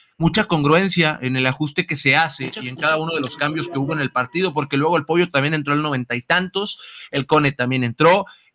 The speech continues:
y cada uno tuvo su aporte a su manera. El, el tema del Pollo defendiendo el área en los últimos minutos también le salió bien ese, ese ajuste,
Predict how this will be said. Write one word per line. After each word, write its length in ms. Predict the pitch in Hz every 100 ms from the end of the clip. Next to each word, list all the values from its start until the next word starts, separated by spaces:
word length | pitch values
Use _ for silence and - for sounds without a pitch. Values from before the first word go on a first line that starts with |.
| _ 170
y 100 | -
cada 260 | 196 190
uno 280 | 180 196 190
tuvo 880 | 185 190 196 190 170 143 127 117 117
su 140 | 147
aporte 460 | 147 160 170 175 185
a 80 | 170
su 160 | 151
manera. 580 | 135 139 190 180 120 117 123
El, 160 | 123
el 160 | 127 123
tema 160 | 151 165
del 140 | 139
Pollo 280 | 151 175 170
defendiendo 400 | 143 143 156 147
el 100 | 143
área 180 | 160 160
en 80 |
los 100 | 135
últimos 300 | 139 151 135
minutos 360 | 127 143 165 151
también 280 | 131 131 147
le 60 | 131
salió 240 | 127 135
bien 300 | 139 170 151
ese, 300 | 127 - 117
ese 140 | 127 123
ajuste, 480 | 143 170 - 196